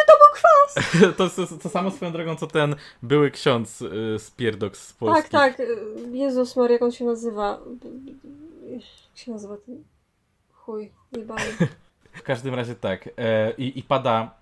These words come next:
Speaker 2: właśnie o tym, że Jacek Harłukowicz z Gazety Wyborczej napisał:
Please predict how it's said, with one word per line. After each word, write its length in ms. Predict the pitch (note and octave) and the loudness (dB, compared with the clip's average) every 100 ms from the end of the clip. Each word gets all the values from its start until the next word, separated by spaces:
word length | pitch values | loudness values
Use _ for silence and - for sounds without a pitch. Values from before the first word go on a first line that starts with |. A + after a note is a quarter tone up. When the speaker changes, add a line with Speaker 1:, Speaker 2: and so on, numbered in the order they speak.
| _ - | _ -14
Speaker 2:
właśnie 240 | A2 A#2 | -12 -12
o 40 | |
tym, 220 | B2+ B2 G#2 | -10 -8 -8
że 320 | G#2 G2+ G2 - | -6 -6 -6 -6
Jacek 360 | G#2+ C3+ A#2+ - | -4 -4 -6 -6
Harłukowicz 760 | C3 A2+ G2+ D3+ C#3 B2+ - | -6 -6 -4 -4 -4 -10 -12
z 280 | D#3 G#2+ G2+ | -12 -10 -10
Gazety 360 | A2 G#2 A#2+ G2 | -8 -8 -10 -12
Wyborczej 480 | G2 A2+ - G#2+ | -8 -6 -6 -8
napisał: 460 | F#2+ - G2 G2 | -12 -12 -8 -6